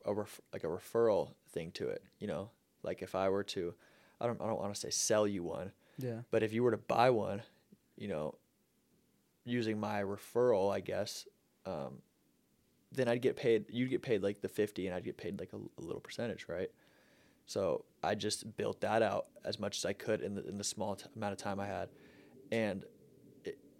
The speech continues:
Speaker 1: it's completely changed everything. <laughs>
Speaker 2: Yeah, 'cause I, you started that when? M-, our, our junior year, technically? That
Speaker 1: Yeah,
Speaker 2: summer,
Speaker 1: I wanna say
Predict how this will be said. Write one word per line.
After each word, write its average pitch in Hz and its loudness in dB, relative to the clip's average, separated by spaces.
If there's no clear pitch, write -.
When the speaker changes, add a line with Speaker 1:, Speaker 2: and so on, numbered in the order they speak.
Speaker 1:
it's - -2
completely 101 -2
changed 92 -8
everything. 92 -6
<laughs> - -20
Speaker 2:
Yeah, 107 4
'cause 120 -4
I, 123 6
you 127 2
started 143 6
that 117 6
when? 104 0
M-, 113 -4
our, 95 0
our 95 -2
junior 107 -2
year, 127 -4
technically? 139 -6
That 110 4
Speaker 1:
Yeah, 120 10
Speaker 2:
summer, 117 6
Speaker 1:
I - 12
wanna 160 12
say 143 6